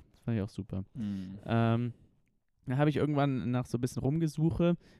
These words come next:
Speaker 1: keinen Tofu gefunden, hab auch nochmal nachgefragt, haben sie nicht. Äh, aber halt dann eben diese, diese, ähm, indische Süßigkeit, Barfi heißt die.
Speaker 2: Okay.
Speaker 1: <laughs> Ähm, also nicht wie Kotzen, Barfi,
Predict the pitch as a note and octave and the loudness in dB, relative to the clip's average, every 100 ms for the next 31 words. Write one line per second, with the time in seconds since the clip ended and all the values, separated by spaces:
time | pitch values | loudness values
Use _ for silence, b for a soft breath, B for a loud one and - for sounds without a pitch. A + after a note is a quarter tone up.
0 | B _ - C3 B2+ - E3+ G3 E3+ - | B _ -12 -6 -4 -2 -4 -2 -6 -4
1 | E3+ F3 F3 F3 B2 B2+ A#2 A2+ B2+ - | -4 -2 -4 -4 -4 -4 -4 -4 -6 -6
2 | A#2 - A#2 B2+ C3 C3 B B B - | -8 -6 -4 -2 -2 -4 B B B -8
3 | A#2 A2+ A2+ - B2 C3 B2+ B2+ A#2 B2+ | -2 0 -2 -2 0 2 4 2 4 2
4 | B2 A#2 A#2+ A#2 A2+ A2+ A2+ A2 A2 G#2 | 2 0 0 -2 -2 -2 2 2 2 0
5 | G2+ G#2 G#2 G#2 - B2+ C3 A#2+ - G#2+ | 0 0 0 -2 -2 -2 2 2 2 0
6 | A#2 A2+ - F#2+ G2 - G2+ A2 A2+ - | 0 -2 -4 -10 -10 -6 -4 -2 -4 -6
7 | F#2+ A2 F#2 G#2+ - - B2 B B B | -6 -4 -6 -8 -6 -4 -4 B B B
8 | B G2 - - B B B E3 B - | B -18 -18 -20 B B B -14 B -8
9 | A2+ G#2+ G#2 - A2 A2 A#2 B2 A2+ A#2+ | -4 -2 -2 -2 -4 -2 -2 -4 -4 -4
10 | A2+ - A#2 - C#3 C3+ A2 A#2 C#3 D3+ | -4 -6 -8 -6 -8 -6 -6 -2 -2 -4
11 | - E3+ E3+ | -2 0 0